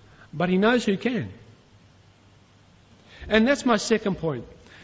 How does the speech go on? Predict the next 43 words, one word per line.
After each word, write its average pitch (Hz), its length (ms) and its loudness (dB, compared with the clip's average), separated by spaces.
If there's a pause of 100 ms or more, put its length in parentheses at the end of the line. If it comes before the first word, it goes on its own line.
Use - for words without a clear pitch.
(140)
David 254 460 0
knows 202 360 4
how 196 240 0
great 233 580 0
is 220 240 0
the 208 140 2
God 196 540 4 (300)
who 208 200 6
answers 190 340 2
the 185 60 -4
prayers 165 340 2
of 160 100 -6
his 160 200 -2
king. 123 400 -6 (1000)
How 269 240 2
great 277 560 0
is 208 220 -6
the 190 100 -6
God 170 300 0
who 185 120 0
answers 180 320 -4
the 170 60 -8
prayers 170 360 -4
of 147 60 -10
the 147 60 -6
king. 127 420 -8 (300)
And 277 120 2
this 311 160 0
is 247 180 -4
the 233 80 -4
thing 233 200 0
that 196 160 0
I 208 120 -2
think 208 180 -4
most 185 220 -4
strikes 185 380 -2
me 180 80 -2
about 160 320 -4
David 151 360 -2
through 156 140 -6
his 151 100 -6
whole 165 220 -2
life. 123 440 -8